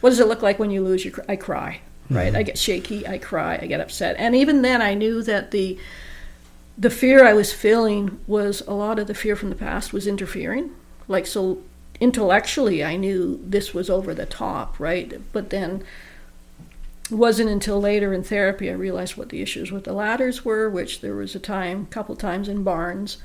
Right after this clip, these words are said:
Speaker 1: abuse happened,
Speaker 2: Right.
Speaker 1: and you had to go up a ladder.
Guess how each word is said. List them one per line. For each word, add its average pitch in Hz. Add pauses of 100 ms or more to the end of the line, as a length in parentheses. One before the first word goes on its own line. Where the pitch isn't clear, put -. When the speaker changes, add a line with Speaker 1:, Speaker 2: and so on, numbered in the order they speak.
(380)
Speaker 1:
abuse 214
happened, 214 (480)
Speaker 2:
Right. 98
Speaker 1:
and 214
you 196
had 196
to 190
go 196
up 196
a -
ladder. 175